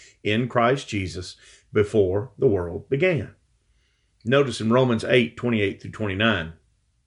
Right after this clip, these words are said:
"And we know that all things work together for good to them that love God,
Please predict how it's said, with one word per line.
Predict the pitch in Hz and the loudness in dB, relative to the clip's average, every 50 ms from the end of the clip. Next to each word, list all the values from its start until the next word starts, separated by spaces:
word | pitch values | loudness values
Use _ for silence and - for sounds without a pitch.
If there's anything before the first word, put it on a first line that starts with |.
| _ - - - - - | _ -20 -20 -20 -16 -6
"And | - 123 120 127 | -4 -2 -2 0
we | 165 202 | -2 -2
know | 190 170 165 175 | -2 0 -2 0
that | 156 160 | 0 0
all | 147 147 160 175 175 | 0 0 0 -2 -2
things | - - 160 165 170 165 135 | -4 -4 -4 -4 -4 -6 -4
work | 147 165 170 - | -4 -4 -4 -6
together | 165 151 165 170 165 160 | -4 -4 -2 -2 -2 -4
for | - - 160 | -4 -4 -4
good | 147 156 170 175 165 139 | -2 0 0 0 -2 -2
to | 165 151 | -4 -4
them | 139 156 165 165 165 | -2 -2 -2 -2 -2
that | 165 - - | -2 -2 0
love | 151 156 165 160 151 139 | 0 0 0 0 0 0
God, | 147 147 160 165 165 156 127 110 98 - | 2 2 2 2 2 2 2 2 0 -4